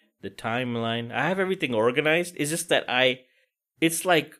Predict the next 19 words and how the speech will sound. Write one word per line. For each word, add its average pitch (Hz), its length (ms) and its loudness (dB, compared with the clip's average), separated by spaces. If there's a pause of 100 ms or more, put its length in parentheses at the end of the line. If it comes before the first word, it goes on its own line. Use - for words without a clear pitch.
a 120 240 -6
huge 165 520 -2
project 139 600 -4
just 147 240 -2
to 131 60 -4
go 120 320 0
and 98 320 -4 (120)
reabsorb 120 920 2 (400)
all 104 200 2
the 117 160 -2
information 107 800 -6
and 101 180 -8
relearn 123 480 2
all, 107 280 -2 (100)
all 104 240 2
the 104 240 -4 (380)
characters, 120 680 -2
characteristics, 131 1080 -4
personalities, 113 960 -6